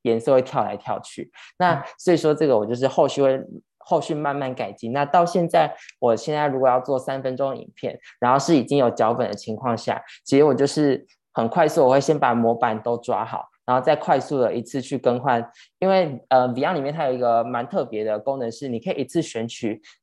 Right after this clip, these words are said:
假设今天有十幕好，你可以把一到十幕全部选取起来，然后它里面就会跳出像是，我在这边来简单示范一下。我可以选择这个S S View，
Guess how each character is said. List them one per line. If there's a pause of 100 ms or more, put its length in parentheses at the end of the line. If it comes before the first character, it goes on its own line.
(120)
假
设
今
天
有
十
幕
好，
你
可
以
把
一
到
十
幕
全
部
选
取
起
来， (300)
然
后
它
里
面
就
会 (400)
跳
出
像
是， (380)
我
在
这
边
来 (280)
简
单
示
范
一
下。 (3500)
我
可
以
选
择
这
个
S
S
View，